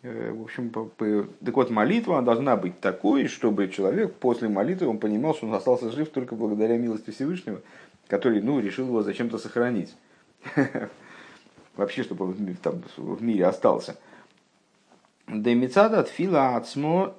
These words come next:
има кавоны шило цорих ли из килина нефеш ли гамри. То есть, что это означает? Что с точки зрения самой молитвы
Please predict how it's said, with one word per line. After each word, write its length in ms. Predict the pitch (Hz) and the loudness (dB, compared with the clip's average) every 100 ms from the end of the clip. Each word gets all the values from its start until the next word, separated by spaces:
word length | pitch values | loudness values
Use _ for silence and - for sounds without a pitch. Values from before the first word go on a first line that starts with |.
| - | -12
има 300 | - 185 175 | -4 0 0
кавоны 520 | 131 113 117 160 160 120 | 2 2 2 0 -2 -4
шило 680 | - 123 120 113 107 143 | -4 -2 2 2 2 0
цорих 380 | 156 139 147 151 | -2 -2 -2 -2
ли 140 | 127 | -2
из 140 | 165 - | -2 -4
килина 360 | - 160 170 | -6 -4 -4
нефеш 260 | 127 151 156 | -4 -4 -4
ли 140 | 151 | -6
гамри. 440 | 143 113 101 95 - | 0 0 0 -4 -6
То 200 | - 131 | 0 2
есть, 180 | 92 - | 2 0
что 100 | 135 | -2
это 180 | 120 | 0
означает? 460 | 101 101 - - - _ _ - - - | -2 -4 -8 -12 -12 _ _ -20 -20 -20
Что 160 | - 113 | -4 -2
с 60 | |
точки 280 | - 170 147 | 2 2 2
зрения 320 | 139 170 165 | 0 0 0
самой 420 | 165 160 190 262 302 | 0 0 0 0 0
молитвы 640 | 247 190 135 - - | 0 0 0 -2 -10